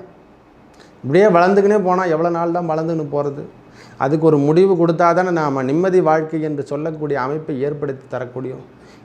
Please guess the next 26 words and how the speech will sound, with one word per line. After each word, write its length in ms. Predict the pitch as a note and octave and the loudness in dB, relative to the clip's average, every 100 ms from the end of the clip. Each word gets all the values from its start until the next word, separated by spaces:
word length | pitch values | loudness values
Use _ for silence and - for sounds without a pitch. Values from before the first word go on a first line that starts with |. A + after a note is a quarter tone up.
| - | -6
இந்த 160 | C#3 B2+ | -2 0
மாத 340 | A#2+ D#3+ F3 D3+ | 2 2 2 0
கிரகங்களும் 760 | A2 C3 D#3 E3+ E3 D3 B2+ | 0 0 0 2 2 0 -4
கூட்டு 240 | C#3 E3+ D#3+ | -4 -4 -4
கிரகங்கள் 420 | C#3+ C#3+ D#3+ D#3 | -4 -2 -2 -2
என்று 220 | D3 C#3+ | -2 -2
சொல்லக்கூடிய 640 | B2+ C3+ D3+ D#3 D#3 C3+ B2 | -4 -4 -4 -6 -4 -4 -4
அமைப்பை 360 | C3+ D3 C#3+ B2 | -4 -4 -4 -4
செல்லுபடுத்தும் 560 | C#3+ D#3 D#3+ D#3 D3+ C3+ | -2 0 2 0 0 -4
போது 120 | B2+ | -4
தான் 200 | B2+ E3+ - - - - | -6 -10 -12 -20 -16 -2
நம் 240 | C#3 C#3+ B2 | 0 2 2
தேவைகள் 540 | D#3+ F#3+ G3 F3+ E3 | 4 6 4 4 2
அனைத்தும் 540 | - D3+ E3+ E3 F3 D3+ | 2 -2 -2 0 -2 0
பூர்த்தி 320 | E3 E3+ F3 D#3+ | -2 -2 -2 -2
செய்து 260 | D#3 D#3 | -2 0
நல்ல 280 | C3+ C#3 F3 | 0 2 2
தரம், 300 | E3 D#3+ C#3 B2+ A2+ | 2 -2 -2 -6 -4
நல்ல 180 | C3+ F3+ | -2 0
நிகழ்வுகள் 640 | D3 D#3 G3+ A#3+ A3+ G3 | 0 2 2 2 0 -4
நடக்க 200 | C3+ B2+ | -6 -10
போகுது. 220 | - - - - - - - - - - - - - - - - - - - - - | -10 -12 -14 -20 -20 -20 -20 -20 -20 -20 -20 -20 -20 -20 -20 -20 -20 -20 -20 -20 -4
உடல்ல 360 | C3 D3+ E3 D#3+ | 2 4 6 6
இருந்து 220 | D3+ D3+ D3+ | 6 6 6
வந்த 280 | C#3 C3+ | 4 4
பிரச்சனை, 480 | A2+ C#3 C#3+ E3 D3 | 4 2 2 2 2